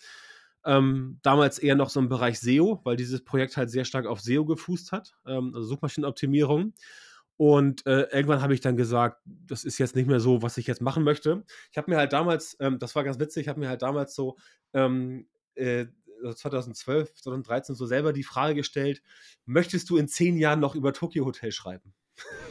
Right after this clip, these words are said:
<laughs> Das war so meine Frage. Und dann dachte ich mir so, ähm, „Nee, wahrscheinlich eher nicht.“ Was jetzt gar nicht gegen Tokyo Hotel gehen soll, aber du weißt, was ich meine.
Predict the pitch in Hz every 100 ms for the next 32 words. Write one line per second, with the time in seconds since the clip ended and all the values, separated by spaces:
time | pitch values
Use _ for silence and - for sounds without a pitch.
0 | - - 147 - 147 131 - 131 - -
1 | - - 156 196 180 170 170 170 - 170
2 | 185 156 160 - - - 247 - 156 160
3 | 147 151 165 160 151 143 147 147 - 143
4 | 135 135 131 131 127 101 95 123 143 151
5 | 156 160 131 135 139 135 131 - 127 127
6 | 123 110 - 110 131 - 131 143 147 131
7 | 135 156 156 147 139 123 117 113 123 120
8 | 120 127 127 123 110 120 143 147